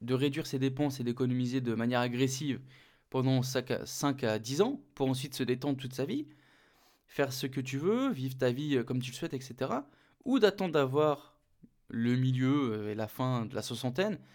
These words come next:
et espérer être en bonne santé pour profiter de la vie ? Moi, je, c'est une, euh, question, euh, c'est une question à réflexion.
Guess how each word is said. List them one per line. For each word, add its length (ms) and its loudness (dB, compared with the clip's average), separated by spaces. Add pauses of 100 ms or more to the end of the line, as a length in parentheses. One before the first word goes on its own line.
(440)
et 180 4
espérer 320 2
être 180 0
en 20 0
bonne 160 2
santé 280 -4
pour 120 -8
profiter 320 -4
de 60 0
la 80 2
vie ? 180 -6 (1500)
Moi, 180 6
je, 140 -2
c'est 260 0
une, 140 2
euh, 400 0 (100)
question, 640 0
euh, 160 -10 (360)
c'est 180 -8
une 100 0
question 300 -2
à 60 4
réflexion. 520 0